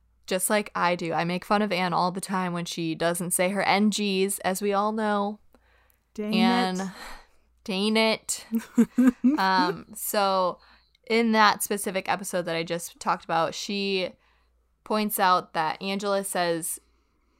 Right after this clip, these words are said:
Speaker 1: "chunk it" instead of "chuck it." But apparently that's a
Speaker 2: <laughs>
Speaker 1: Texas thing, and it's not just Angela. But some things that Angela says, Jenna's just like, "Why do you say that? Like, that's so weird."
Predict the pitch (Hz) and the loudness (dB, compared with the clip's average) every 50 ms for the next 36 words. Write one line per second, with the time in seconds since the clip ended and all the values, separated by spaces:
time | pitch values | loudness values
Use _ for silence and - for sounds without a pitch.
0 | _ _ - - 202 185 196 - 240 240 254 247 - - 208 208 196 - 208 190 | _ _ -6 -4 -4 -4 -2 0 2 2 2 2 0 -4 -4 -4 -2 0 0 0
1 | 180 165 208 - - - - 196 170 175 - - 202 214 233 254 - - - _ | 0 -2 -4 -10 -12 -8 -4 -4 -4 -4 -4 -4 -4 -2 -2 -4 -6 -10 -16 _
2 | _ _ _ _ _ _ _ _ _ - _ - 247 233 202 202 - 233 220 220 | _ _ _ _ _ _ _ _ _ -20 _ 0 2 2 4 6 6 6 6 6
3 | 202 302 254 208 202 202 202 - - 202 - - 240 220 190 - - 190 - - | 6 6 4 8 8 8 8 8 2 -2 0 2 4 4 4 4 2 -2 -2 0
4 | 214 208 208 - - - - - - - 202 202 190 190 190 190 196 202 196 - | 0 0 0 -2 -4 -4 -6 -6 -4 -4 -2 -2 -2 -2 -2 -4 -4 -6 -10 -14
5 | _ _ _ - 180 180 180 - - 190 180 175 175 - 185 180 - - 185 185 | _ _ _ -8 -8 -8 -6 -2 2 2 2 2 2 -2 -6 -8 -8 -6 -4 -4
6 | 185 185 196 185 185 180 190 - - - - - - - _ - 202 196 - 226 | -4 -2 0 2 2 2 2 0 -6 -14 -20 -20 -20 -10 _ -2 -2 2 4 4
7 | 208 208 196 - 196 185 185 185 185 - 180 113 - 175 180 180 - 170 165 170 | 4 2 2 0 0 0 0 -2 -2 -2 -2 0 0 -2 -4 -2 0 -2 -2 -2
8 | - - 165 156 160 160 160 - - - - _ _ _ _ _ _ _ _ - | -2 0 0 2 2 0 -2 -6 -10 -14 -18 _ _ _ _ _ _ _ _ -4
9 | - 170 160 156 160 170 - 170 165 - 180 175 - 170 160 160 170 175 196 233 | -2 -2 -2 -2 -4 -6 -8 -10 -8 -6 -8 -8 -8 -6 -6 -6 -6 -4 -6 -6
10 | 262 277 294 277 262 - - - - 220 202 214 247 233 220 202 196 190 - - | -6 -6 -6 -6 -6 -8 -8 -8 -8 -8 -8 -6 -6 -8 -8 -10 -12 -12 -12 -12
11 | 202 202 196 - 202 202 202 - - - 233 220 226 240 247 240 254 254 262 269 | -12 -12 -8 -8 -8 -6 -6 -6 -6 -4 -4 -2 -2 -2 -4 -4 -6 -6 -4 -4
12 | 262 254 254 254 254 | -4 -4 -4 -6 -8